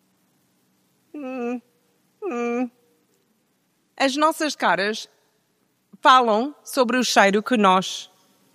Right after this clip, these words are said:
sentimos. É muito difícil esconder. Somos todos ligados. E muitos antes de vermos chamas, cheiramos o fumo, o objeto queimado. Antes de comer alguma carne estragado,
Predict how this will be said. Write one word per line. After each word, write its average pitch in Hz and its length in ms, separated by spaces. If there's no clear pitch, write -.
sentimos. 226 840
É 226 100
muito 254 440
difícil 190 680
esconder. 214 800
Somos 247 440
todos 190 340
ligados. 196 800
E - 80
muitos 240 460
antes 196 680
de 180 140
vermos 214 360
chamas, 196 680
cheiramos 208 520
o 233 80
fumo, 214 480
o 180 100
objeto 202 460
queimado. 202 580
Antes 254 320
de - 80
comer 220 500
alguma 208 420
carne 190 480
estragado, 185 760